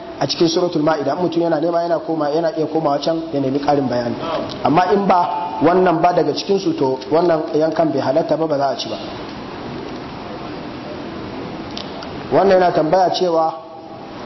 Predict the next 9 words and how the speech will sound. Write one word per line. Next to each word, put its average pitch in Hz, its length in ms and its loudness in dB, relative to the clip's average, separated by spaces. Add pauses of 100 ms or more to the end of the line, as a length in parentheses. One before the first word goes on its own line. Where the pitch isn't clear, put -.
(420)
istikhara, 185 680 4 (640)
ya 160 360 6
ake 185 160 2
yin 175 240 4
istikhara? 151 520 2
Yanda 208 180 4
ake 190 160 0
yin 196 120 -2
istikhara 190 580 2